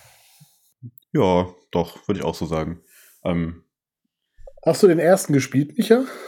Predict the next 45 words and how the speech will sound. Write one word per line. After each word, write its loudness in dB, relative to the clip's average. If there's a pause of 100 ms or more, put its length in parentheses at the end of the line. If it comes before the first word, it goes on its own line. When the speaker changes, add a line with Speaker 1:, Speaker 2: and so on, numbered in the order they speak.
(360)
Speaker 1:
Ja, 2 (240)
anderthalb 0
Mal 0
sogar. -4
Ich -2
hab -2
da 2
noch 2
mal 2
reingespielt, 0
aber 2
dann -2 (460)
hab 0
ich -2
irgendwann -2
noch -4
mal -4
weggelegt, -6
weil -2
ich -8
dann -6
was -8
anderes -6
gespielt -8
hab. -4
Äh, 2
was 0
ich -8
da 2
super 0
beeindruckend 0
fand, 0
was, -2
womit 2
die 2
auch -2
so -6
ein 0
bisschen -4
geworben 0
haben, -2 (260)
klar, 2
gameplay-technisch 0
ist -4
es, -8